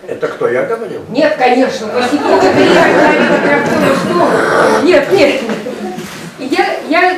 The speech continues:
Speaker 1: начала читать, э, весь этот, э, огромный, э, томас, так сказать, э, сначала, да.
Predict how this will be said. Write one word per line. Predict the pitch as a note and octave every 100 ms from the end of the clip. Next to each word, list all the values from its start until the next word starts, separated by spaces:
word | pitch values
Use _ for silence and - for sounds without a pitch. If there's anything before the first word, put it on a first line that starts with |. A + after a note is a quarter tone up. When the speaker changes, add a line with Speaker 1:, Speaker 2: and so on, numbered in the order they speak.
| -
Speaker 1:
начала | C#4 C#4+ D4 D#4 F4+
читать, | D#4+ - D4+ D4+ - -
э, | A#3 A3+
весь | C4+ -
этот, | B3 A#3 A3 A3 -
э, | -
огромный, | G#3+ G3+ G3 G#3 G#3 G#3+ G3+ F#3+ G3 F#3+ F#3
э, | F#3+ F#3 F3+ F3 - - -
томас, | G3 F3+ B3+ - - -
так | C4 C4
сказать, | C4+ C4 C#4 C#4+ - - G#3 D#3 -
э, | G#3+ G#3 C#4+
сначала, | A#3+ A#3+ C#4 C#4 D4+ D#4
да. | C4 C4+